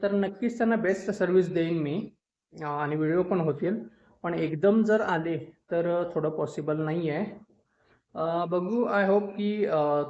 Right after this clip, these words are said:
थोडे थोडे कस्टमर लागावेत, जेणेकरून त्यांना सर्व्हिस व्यवस्थित जाईल. दुसरी गोष्ट अशी आहे की, अ, सर्व्हिसमुळे नाव खराब होतं. जर आज एकदम आले ग्राहक आणि सर्व्हिस त्यांना वेळेवर नाही गेली,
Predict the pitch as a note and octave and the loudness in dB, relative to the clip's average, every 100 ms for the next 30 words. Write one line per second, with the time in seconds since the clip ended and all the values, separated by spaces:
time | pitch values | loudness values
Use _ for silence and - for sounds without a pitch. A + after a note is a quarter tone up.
0 | - E3+ F#3 F#3 F#3+ F3+ - E3+ E3+ D#3+ | -2 -2 0 2 0 0 -2 -2 0 2
1 | D#3 D#3 G3+ - - _ _ _ _ - | 4 2 0 -6 -16 _ _ _ _ -4
2 | D#3 D#3+ E3+ F3 F3 F3 F3 E3 D#3+ G3+ | -2 0 0 0 0 -2 -2 -2 0 0
3 | F#3+ E3+ E3+ E3 D#3 C#3+ E3 - - _ | 2 0 -2 -4 0 0 -2 -8 -18 _
4 | _ _ _ _ _ _ _ _ _ _ | _ _ _ _ _ _ _ _ _ _
5 | - D3+ G3+ A3 A#3 - A#3+ A#3 G#3 A3 | -12 -4 -2 2 2 2 0 0 2 0
6 | G#3+ - A3 A#3+ A3 D3+ C#3+ C#3+ C#3 E3+ | 0 -2 -2 0 0 0 -2 -2 -2 -2
7 | E3 F#3+ G#3 - G#3 G3+ G3+ G#3 G#3 - | -2 -2 -4 -2 0 4 4 4 2 -2
8 | - _ _ G3 D#3+ F#3+ A3 A3 A3 G3+ | -16 _ _ -8 0 0 2 2 2 2
9 | F#3 E3+ G3 G3 F3+ F3 E3+ E3 D#3+ D#3+ | 0 -2 -4 -4 -6 -2 0 0 2 0
10 | D#3+ E3+ D#3+ D#3+ F3+ F3+ F3+ F3+ E3 E3+ | 0 -2 -2 -2 0 0 0 0 0 -2
11 | F3 F3+ E3 D#3+ F3 F3 F3 D#3+ D#3+ D#3+ | -4 -4 0 0 0 -4 0 2 4 2
12 | E3 E3 G3 D3+ D3 | 2 0 0 0 0